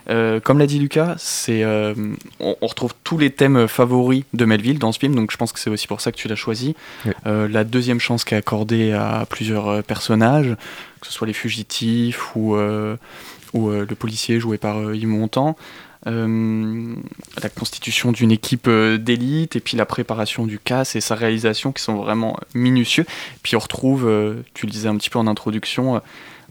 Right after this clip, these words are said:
Speaker 1: euh, certains décors qui sont emblématiques des décors de Melville, la boîte de nuit, c'est ce que tu disais, la voiture, le, Adeline l'a dit, et puis, euh, des scènes dans, dans le train aussi.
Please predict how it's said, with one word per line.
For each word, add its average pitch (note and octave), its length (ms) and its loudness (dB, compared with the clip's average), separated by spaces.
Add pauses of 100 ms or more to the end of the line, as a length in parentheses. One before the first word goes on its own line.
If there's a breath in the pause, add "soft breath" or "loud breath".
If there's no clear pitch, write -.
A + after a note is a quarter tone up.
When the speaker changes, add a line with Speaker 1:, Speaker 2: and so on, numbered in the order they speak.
Speaker 1:
euh, G#2 80 -6
certains - 340 -2
décors A#2 420 0
qui - 120 -10
sont - 100 -8
emblématiques G#2 560 -4
des A2+ 100 2
décors A2 300 2
de A2 80 2
Melville, A2 380 0
la A#2+ 80 4
boîte A2 180 2
de A2 140 2
nuit, A#2 300 4
c'est - 120 -14
ce - 80 -8
que - 100 -8
tu - 140 -8
disais, A#2 160 0
la A#2+ 80 6
voiture, A2+ 460 0
le, A2+ 340 -4
Adeline A2+ 320 -4
l'a A2 140 -2
dit, C3 240 -2
et C3+ 80 2
puis, - 200 -2
euh, G#2+ 80 4
des G#2 80 -2
scènes A2 200 -4
dans, A#2+ 180 -6 (160)
dans C3+ 80 -10
le C3 80 -8
train B2+ 300 2
aussi. C#3+ 340 -2